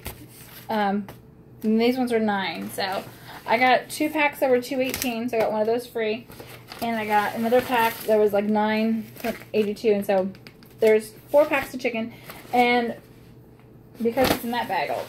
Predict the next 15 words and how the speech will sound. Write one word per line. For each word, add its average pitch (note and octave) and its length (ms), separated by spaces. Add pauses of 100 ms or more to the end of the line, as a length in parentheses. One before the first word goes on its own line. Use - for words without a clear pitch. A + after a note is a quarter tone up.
(400)
throw G#3 120
that G3 180
out - 40
there. G#3 220 (480)
Um, A3+ 360 (540)
these D4 720 (960)
one, B3 440
two, C4+ 680
three, B3+ 280
four, A#3+ 440
five, A#3 340
six, A3+ 400
seven, A3+ 380 (220)
eight C4 200
meals. B3+ 600